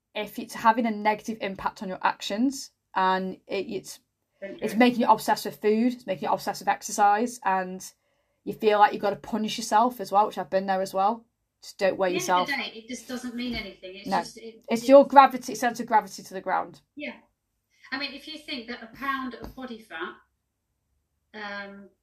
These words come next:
Speaker 2: contains about three thousand five hundred calories,
Speaker 1: Yeah. Yeah.
Speaker 2: then you would have, so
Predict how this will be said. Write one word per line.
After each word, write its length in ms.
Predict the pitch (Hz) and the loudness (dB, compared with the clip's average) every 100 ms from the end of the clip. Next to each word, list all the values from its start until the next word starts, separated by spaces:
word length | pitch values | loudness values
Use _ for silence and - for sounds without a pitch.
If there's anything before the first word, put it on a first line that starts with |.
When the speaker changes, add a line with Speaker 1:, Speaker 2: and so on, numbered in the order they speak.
| _ _ _ | _ _ _
Speaker 2:
contains 460 | 226 220 220 208 | -16 -12 -14 -14
about 300 | - 220 220 | -12 -12 -12
three 200 | - 226 | -14 -16
thousand 380 | 226 214 208 196 - | -14 -16 -16 -20 -18
five 220 | 214 208 | -18 -16
hundred 260 | 208 196 - - - | -18 -20 -20 -20 -20
calories, 220 | 220 180 | -12 -2
Speaker 1:
Yeah. 140 | 185 - _ _ _ _ _ _ _ _ _ | -2 -2 _ _ _ _ _ _ _ _ _
Yeah. 160 | 190 175 | -6 -4
Speaker 2:
then 280 | 202 202 196 - _ _ - | -4 -12 -18 -20 _ _ -14
you 180 | 233 220 | -12 -12
would 100 | 226 | -12
have, 280 | 233 220 - _ | -14 -16 -18 _
so 160 | - | -14